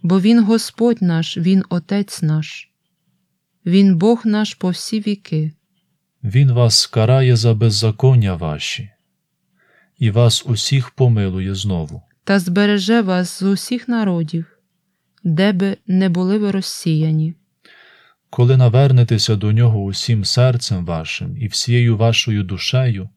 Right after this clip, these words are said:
Speaker 2: щоб перед ним чинити правду,
Speaker 1: тоді і він обернеться до вас,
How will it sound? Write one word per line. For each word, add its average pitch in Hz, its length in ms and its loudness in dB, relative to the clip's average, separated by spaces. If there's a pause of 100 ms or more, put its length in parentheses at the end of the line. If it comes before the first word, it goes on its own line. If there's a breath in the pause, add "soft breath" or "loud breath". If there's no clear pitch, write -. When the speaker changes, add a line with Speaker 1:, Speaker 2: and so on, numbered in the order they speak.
(680)
Speaker 2:
щоб - 340 -4 (120)
перед 107 280 0
ним 117 360 4
чинити 107 440 -2
правду, 95 540 0 (320)
Speaker 1:
тоді 208 420 2
і 214 40 2
він 233 280 2
обернеться 185 720 -2
до 175 160 -2
вас, 165 520 -6